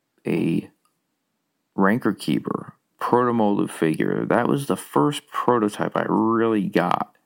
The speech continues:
And this was, uh, at a,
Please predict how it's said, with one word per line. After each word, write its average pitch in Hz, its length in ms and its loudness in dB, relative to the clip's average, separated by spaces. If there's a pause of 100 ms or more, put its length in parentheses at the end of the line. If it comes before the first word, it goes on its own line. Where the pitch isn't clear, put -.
(640)
And 90 380 2
this - 200 -6
was, 95 340 0
uh, 92 400 2 (800)
at 85 120 0
a, 82 140 -2